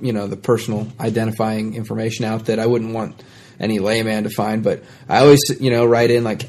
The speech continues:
"Hey," I, I put this little packet right in my windshield, like, where a wiper is, or, like, on the inside, so someone can read it.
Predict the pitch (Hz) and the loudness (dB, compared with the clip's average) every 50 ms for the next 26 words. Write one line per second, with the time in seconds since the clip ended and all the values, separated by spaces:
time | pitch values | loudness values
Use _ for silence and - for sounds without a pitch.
0 | - - - - - 123 120 113 110 110 - - - - - - - - 131 127 | -16 -20 -18 -10 -4 -2 -2 0 -2 -4 -6 -12 -20 -20 -14 -10 -8 -6 -6 -6
1 | 131 104 120 - - 143 127 123 123 120 - 131 123 117 - - - 123 - 135 | -6 -8 -10 -4 -2 0 0 2 0 0 0 0 0 0 2 2 0 2 2 0
2 | 113 110 120 120 120 120 120 117 117 113 123 123 123 123 - - 135 131 127 120 | 0 0 2 0 0 0 0 -2 -2 0 0 0 0 0 2 4 6 6 6 4
3 | 117 113 110 - 117 110 98 95 - 120 127 127 - 139 135 131 135 135 131 - | 2 -2 -4 -6 -8 -8 -6 -4 -2 0 0 0 2 2 2 4 4 2 2 0
4 | 123 113 113 110 117 110 117 113 110 113 120 120 120 117 - 127 117 117 120 117 | 0 -2 0 -2 -2 -2 -4 -4 -4 -4 -4 -4 -4 -2 -2 -2 0 0 -2 -4
5 | 117 - - - _ _ _ _ - - _ - - _ - - - - - 123 | -4 -8 -14 -20 _ _ _ _ -20 -20 _ -20 -20 _ -16 -16 -16 -10 -8 -6
6 | 120 120 - 127 117 113 110 110 113 120 123 117 120 117 - - - | -6 -4 -4 -4 -4 -4 -6 -4 -2 -2 2 2 2 2 0 -2 -10